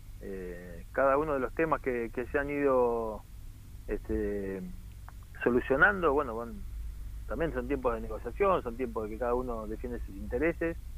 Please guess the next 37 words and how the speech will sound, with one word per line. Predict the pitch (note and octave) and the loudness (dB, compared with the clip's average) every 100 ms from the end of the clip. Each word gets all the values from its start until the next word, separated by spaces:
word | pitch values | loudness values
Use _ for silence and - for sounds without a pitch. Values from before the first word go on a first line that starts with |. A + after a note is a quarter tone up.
| - - - - - | -6 -4 -4 -4 -4
y | G2 F#2+ | -2 0
lo | G#2 | 4
bueno | B2 F3+ F#3 C#3 | 6 6 4 2
es | |
que, | - A2 G#2+ G2+ G2 G2 - | 0 -2 -2 -4 -6 -8 -8
que | A2 | -6
todos | - C3+ A#2+ | 2 4 4
estén | - C3+ | 4 0
a | A#2 | 0
disposición | - A2+ - C3+ A#2+ | -2 -4 0 0 0
del, | A2 G#2+ G#2 | -2 -2 -2
del | A2+ A2 | 0 0
entrenador | G#2+ G#2+ C#3 F#3 F3+ | -2 0 4 6 4
y | B2+ | 2
todos | B2+ A#2+ | -2 -2
con | - A2 | -2 -6
la | |
cabeza | G#2+ B2+ B2+ A2 | -2 -2 -2 -4
puesta | C3+ C#3 A#2 G#2+ | -6 -4 -4 -4
en, | G2+ F#2 - - - - - - - - | -6 -10 -10 -10 -12 -12 -12 -12 -12 -8
en, | A2 A2 | -6 -4
en | - B2+ | -2 2
lo | C3+ | 4
más | D3+ C#3+ | 4 2
lindo | F3+ D#3 | 0 0
que | B2+ | 0
tiene | B2 C#3+ C#3 | -2 -4 -4
este | - C3 | -4 -4
deporte, | B2+ F3+ C3 B2 | -2 -2 -2 -4
que | |
es | A2+ | -4
jugarlo | B2+ E3 F3+ D#3+ B2+ | 0 2 2 2 0
y, | G#2+ G2+ - - - | 0 -4 -4 -8 -8
y | A2+ | -6
estar | - C3+ | 0 0
enfocado | B2+ - A#2 B2+ | 0 -2 0 4
ahí. | C#3 | 2